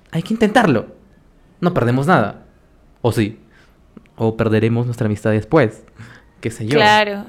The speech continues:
Speaker 2: Sí, sí, sí, definitivamente
Speaker 1: Eh,
Speaker 2: sí.
Speaker 1: y a las finales, bueno, ella me dijo de que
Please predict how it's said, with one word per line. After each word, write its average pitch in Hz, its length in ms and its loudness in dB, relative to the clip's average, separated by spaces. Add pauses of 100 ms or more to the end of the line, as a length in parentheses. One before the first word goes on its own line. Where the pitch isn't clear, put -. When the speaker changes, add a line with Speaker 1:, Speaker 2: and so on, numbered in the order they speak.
(260)
Speaker 2:
Sí, 262 200 -6
sí, 226 100 -12
sí, 214 300 -10
definitivamente 214 640 -4
Speaker 1:
Eh, - 40 -12
Speaker 2:
sí. - 100 -20 (720)
Speaker 1:
y 175 320 0
a 175 80 4
las 180 180 -2
finales, 180 460 -2
bueno, 190 180 0
ella 233 160 2
me 247 100 4
dijo 226 160 4
de 233 140 6
que 139 400 0